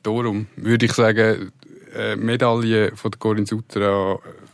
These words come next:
an einem Grossanlass ist, kommt nie überraschend, und zumindest seit zweitausendneunzehn nicht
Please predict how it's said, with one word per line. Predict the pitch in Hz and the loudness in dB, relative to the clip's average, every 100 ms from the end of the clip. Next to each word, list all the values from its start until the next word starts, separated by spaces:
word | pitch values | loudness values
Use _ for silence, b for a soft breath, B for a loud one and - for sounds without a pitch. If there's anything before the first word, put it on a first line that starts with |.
| _ | _
an | 104 101 | -12 -8
einem | 98 | -6
Grossanlass | 98 104 110 104 98 98 98 | -4 -6 -6 -4 -4 -6 -8
ist, | - - | -10 -10
kommt | - 110 | -4 0
nie | 104 107 | 0 2
überraschend, | 110 107 110 110 - 110 | 0 0 0 0 -2 -4
und | 104 95 - | -4 -6 -2
zumindest | 113 117 113 - | 0 2 0 -2
seit | 117 110 | -4 -4
zweitausendneunzehn | - 110 120 113 110 107 113 123 135 127 | -4 -2 -2 -2 0 2 2 2 0 2
nicht | 127 | 2